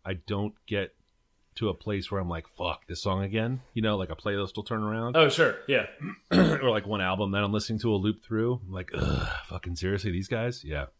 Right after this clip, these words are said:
Speaker 1: Um, they do have, uh, on Spotify an all flow state playlist where they publish basic, they, they just dump albums into it. Like, everything from every artist they recommend, uh, gets dumped in there.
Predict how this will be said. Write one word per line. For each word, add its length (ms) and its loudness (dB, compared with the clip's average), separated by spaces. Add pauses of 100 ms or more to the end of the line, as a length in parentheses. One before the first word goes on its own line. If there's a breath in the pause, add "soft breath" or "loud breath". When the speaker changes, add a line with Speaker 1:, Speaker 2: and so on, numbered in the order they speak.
(1000)
Speaker 1:
Um, 220 0
they 100 2
do 300 2
have, 640 0 (500)
uh, 180 -2
on 220 2
Spotify 680 2
an 260 -8
all 440 -2 (100)
flow 220 0
state 420 -6
playlist 520 -8 (100)
where 100 -4
they 100 -2
publish 680 -4 (1500)
basic, 440 2 (160)
they, 140 4
they 220 4
just 360 -2
dump 200 2
albums 440 2
into 260 -10
it. 120 -18 (120)
Like, 180 -12
everything 640 0
from 260 -6
every 260 -2
artist 560 -4
they 100 -4
recommend, 720 -4 (500)
uh, 200 -2
gets 200 -10
dumped 260 -2
in 140 0
there. 320 -2